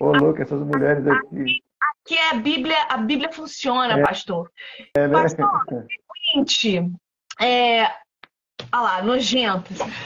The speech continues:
Speaker 2: Pastor, uma pergunta importante, é, pros dois, tá? No-, é, nós sabemos que a gente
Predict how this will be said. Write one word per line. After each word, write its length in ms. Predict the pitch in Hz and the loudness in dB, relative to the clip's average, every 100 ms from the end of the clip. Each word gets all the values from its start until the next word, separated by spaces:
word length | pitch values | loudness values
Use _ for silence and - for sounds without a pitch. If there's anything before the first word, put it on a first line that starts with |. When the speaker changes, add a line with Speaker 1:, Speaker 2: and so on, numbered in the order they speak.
| - - - - | -14 -14 -12 -4
Speaker 2:
Pastor, 400 | 311 311 392 320 | -2 -2 0 0
uma 140 | 320 | 0
pergunta 420 | 320 349 285 359 339 | 0 0 0 -2 -2
importante, 1000 | 302 311 277 233 185 180 180 - 190 208 _ _ - | -2 -2 -2 -2 0 0 -2 -4 -6 -8 _ _ -4
é, 540 | 214 202 185 175 147 - _ - | 0 0 0 0 -2 -10 _ -4
pros 280 | 254 269 208 | 0 0 0
dois, 380 | 196 175 190 | 0 0 -4
tá? 340 | - 262 277 277 _ _ _ _ _ _ _ _ _ _ _ _ _ _ _ _ _ | -2 0 0 -4 _ _ _ _ _ _ _ _ _ _ _ _ _ _ _ _ _
No-, 360 | 269 294 320 - | 0 2 2 2
é, 200 | 233 - - _ | 0 -2 -6 _
nós 200 | 214 320 - _ _ | -2 -2 -2 _ _
sabemos 1080 | - - 226 226 240 196 180 185 - - - _ _ _ _ - - - - _ - | -6 -2 0 0 2 0 -2 -6 -8 -10 -14 _ _ _ _ -20 -20 -20 -20 _ -4
que 80 | |
a 60 | 247 | -2
gente 200 | 247 285 | 0 -4